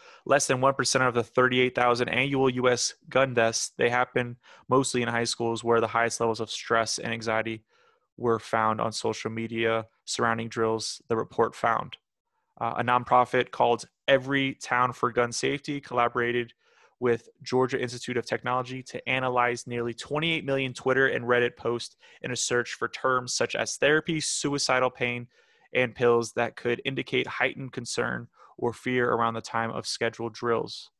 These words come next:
Depression, anxiety, and stress have soared after these drills. Uh, the research team discovered that social media posts alone displayed a forty-two percent increase in anxiety and stress from the ninety days before the active shooter drills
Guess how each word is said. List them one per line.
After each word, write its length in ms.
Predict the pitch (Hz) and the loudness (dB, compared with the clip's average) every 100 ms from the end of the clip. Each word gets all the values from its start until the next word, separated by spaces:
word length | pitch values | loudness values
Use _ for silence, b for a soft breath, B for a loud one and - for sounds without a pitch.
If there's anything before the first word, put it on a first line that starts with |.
| _ _ _ _ _ _ _ - | _ _ _ _ _ _ _ -6
Depression, 680 | 120 - 135 - 151 143 - | -4 0 -2 0 -2 -4 -6
anxiety, 480 | 123 120 117 123 117 | -6 0 0 0 -2
and 80 | |
stress 440 | 113 - 117 113 - | -8 -2 -2 0 -8
have 300 | - 123 120 | -4 0 0
soared 420 | - - 214 202 117 | -2 -4 0 0 2
after 280 | 117 - | -2 -4
these 200 | 120 113 | -8 -8
drills. 520 | - 120 - - - - - | -8 -8 -8 -12 -16 -20 -18
Uh, 60 | - | -14
the 100 | 120 | -4
research 460 | 123 123 120 113 - | -4 -2 -4 -6 -8
team 220 | 120 117 | -8 -6
discovered 580 | 117 - 117 120 117 - b b b b b | -6 -2 -2 0 -4 -6 b b b b b
that 160 | 117 117 | -6 -4
social 360 | - 131 - | -2 -2 -2
media 300 | 120 123 123 | -4 -2 -4
posts 400 | 120 120 120 - 123 | -4 -4 -4 -4 -6
alone 380 | 120 123 127 123 | -4 -2 -4 -4
displayed 360 | 113 - 120 | -8 -4 -4
a 80 | 120 | -4
forty-two 600 | 117 - 135 135 - 139 | -8 -4 -2 -2 -6 -8
percent 440 | 131 - - 123 123 _ - | -8 -10 -8 -10 -12 _ -14
increase 520 | 123 - 123 117 - | -12 -6 -6 -6 -10
in 140 | - 117 | -10 -10
anxiety 680 | 117 113 117 131 127 127 b b - | -6 -4 -2 -4 -6 -12 b b -6
and 160 | 120 113 | -6 -4
stress 320 | - 117 - | -2 -2 -4
from 180 | - 117 | -10 -8
the 60 | |
ninety 300 | 113 113 110 | -6 -6 -6
days 280 | 110 113 107 | -6 -6 -8
before 360 | - - 117 113 | -12 -6 -2 0
the 100 | 110 | -2
active 300 | 110 117 - | -4 -8 -8
shooter 260 | 139 156 | -6 -6
drills 460 | 151 156 151 147 | -2 0 0 -4